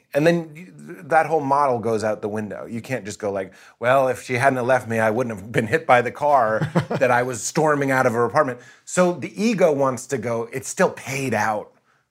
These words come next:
Speaker 1: I got that job, or I got that money, or I got that blowjob
Speaker 2: Yeah,
Speaker 1: in the
Speaker 2: yeah.
Speaker 1: elevator," or whatever it is.
Speaker 2: <laughs>
Speaker 1: That's all ego stuff. One of the big points of my book is to try and identify who we really are, which I would say is just awareness.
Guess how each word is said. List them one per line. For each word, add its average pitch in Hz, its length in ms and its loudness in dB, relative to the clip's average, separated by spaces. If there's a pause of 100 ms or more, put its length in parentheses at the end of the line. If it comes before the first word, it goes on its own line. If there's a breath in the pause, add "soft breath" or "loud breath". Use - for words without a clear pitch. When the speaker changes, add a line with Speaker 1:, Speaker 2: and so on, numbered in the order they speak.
(300)
Speaker 1:
I 127 60 -6
got 147 200 -4
that 120 180 0
job, 131 340 4
or 117 40 0
I 113 60 0
got 123 140 -2
that 113 160 -6
money, 127 380 0
or 104 100 2
I 107 60 0
got 123 160 -2
that 95 240 -10
blowjob 110 540 -2
Speaker 2:
Yeah, 92 60 -6
Speaker 1:
in 92 60 -4
the 101 80 -4
Speaker 2:
yeah. 110 80 0
Speaker 1:
elevator," 113 420 2
or 113 80 4
whatever 170 320 2
it 165 80 2
is. 180 240 2 (140)
Speaker 2:
<laughs> - 120 -20
Speaker 1:
That's 196 140 -2
all 220 160 4
ego 175 400 -2
stuff. 98 380 -6 (300 soft breath)
One 175 180 2
of 190 80 2
the 160 100 2
big 131 280 -4
points 143 260 -2
of 123 60 -6
my 117 100 2
book 131 200 -4
is 113 120 -12
to 110 100 -16
try 131 300 0
and 110 160 0
identify 110 560 -2
who 120 180 -14
we 101 220 -12
really 113 360 2
are, 80 320 -6 (220 loud breath)
which 110 140 -8
I 143 160 6
would 123 160 0
say 101 180 -2
is 92 140 -2
just 98 240 -6
awareness. 107 600 0